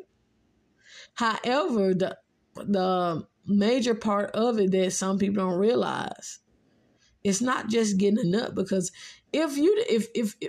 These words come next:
if it's just you getting a nut, you might as well just go and watch porn.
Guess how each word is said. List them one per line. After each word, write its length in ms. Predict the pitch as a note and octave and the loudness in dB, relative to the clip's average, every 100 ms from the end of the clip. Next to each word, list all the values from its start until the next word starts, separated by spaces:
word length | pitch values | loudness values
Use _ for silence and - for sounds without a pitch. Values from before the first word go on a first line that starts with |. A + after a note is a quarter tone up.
| - | -4
if 240 | C4+ F#4 - | -2 -2 -2
it's 380 | D#4+ F#4+ - - | 0 2 0 -2
just 360 | F#3+ A3+ G#3+ | 2 2 2
you 120 | A#3+ G3+ | 0 2
getting 240 | G3 F#3+ | 2 0
a 60 | E3+ | 0
nut, 340 | F#3+ E3 - - _ _ _ _ _ _ - - | 0 0 -4 -8 _ _ _ _ _ _ -20 0
you 220 | G#3 G4+ | 2 4
might 220 | - A#3+ | 2 2
as 160 | G#3+ F#3+ | 2 2
well 200 | F#3+ F#3 | 2 2
just 200 | F3 - | 0 -2
go 160 | F3+ D3 | -4 -4
and 80 | |
watch 280 | C3 - - | -6 -8 -6
porn. 360 | G3+ F#3 - | -4 -4 -6